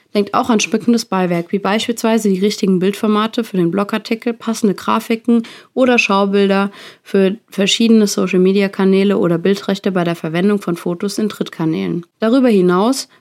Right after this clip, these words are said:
müsst ihr auch hier Punkte wie die Datenverarbeitung und das einzuhaltende Datenschutzniveau berücksichtigen, wenn ihr beispielsweise zur Lead-Generierung auf Gated Content wie E-Books oder White Paper setzt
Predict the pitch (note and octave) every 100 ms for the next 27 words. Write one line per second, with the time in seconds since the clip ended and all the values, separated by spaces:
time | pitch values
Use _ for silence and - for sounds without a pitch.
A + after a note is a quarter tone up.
0 | _ A3 G3+ - F3+ - A#3 C4+ C4+ _
1 | _ - G#3+ A3 B3 B3+ C4+ - F#3 F3+
2 | E3+ F3+ G#3+ A#3 - G#3+ A2+ G#3+ G#3 -
3 | G#3+ A3 G3+ F#3 - - G#3 G#3 G#3 F#3+
4 | F#3 F3+ F3+ F3 E3+ F3+ F#3+ - F3+ G3
5 | F#3 G3 G#3 E3+ - E3+ - F#3+ G#3+ F#3
6 | E3+ E3 E3+ - G3+ - A3 A3 - E3
7 | E3+ - G3 G3+ G3+ G#3+ A3+ G#3 E3 -
8 | _ _ _ - E3+ E3+ E3 - F#3+ G3
9 | A3 A3 - G#3+ F#3+ G#3 G#3 - - _
10 | - G#3 G#3+ G3 F3 F3+ - F#3+ G3+ G3
11 | G3+ A3+ - -